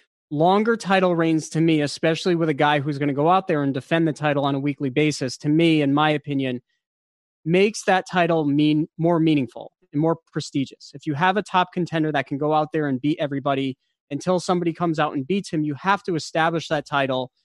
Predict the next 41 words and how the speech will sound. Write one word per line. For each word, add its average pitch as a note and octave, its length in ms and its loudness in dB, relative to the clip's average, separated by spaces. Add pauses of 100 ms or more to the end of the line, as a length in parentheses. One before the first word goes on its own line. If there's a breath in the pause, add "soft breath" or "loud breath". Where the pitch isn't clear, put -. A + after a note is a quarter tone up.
(240)
in D#3 120 0
order E3+ 240 2
for F3 120 -6
that D#3 200 0
next D#3 300 0
person C#3 540 -4 (640)
to E3 140 -2
carry E3+ 380 -2
that D3+ 260 -2
title D3 220 2
and C#3 100 -4
for D3+ 80 -2
it C#3 60 -6
to D3 60 -12
be C#3 120 -4
meaningful. B2 420 -4
If C#3 140 -8
it's - 120 -8
like F#3+ 160 0
a F#3+ 100 0
hot - 200 0
potato, D#3 360 -2
like, C#3+ 280 -2 (320)
you E3+ 80 -2
know, D3+ 140 2
f-, C#3+ 180 -6
some E3+ 220 2
of D#3+ 60 2
the D3 60 0
people D#3 280 -2
were C3 120 -4
critical G#3 380 -2
of C#3+ 140 -2
W D3 260 0
W D3 240 0
E E3 240 2 (100)
quite E3 180 0
a C#3+ 40 -6
few D#3+ 120 -2
years D3+ 280 0
ago C3 340 0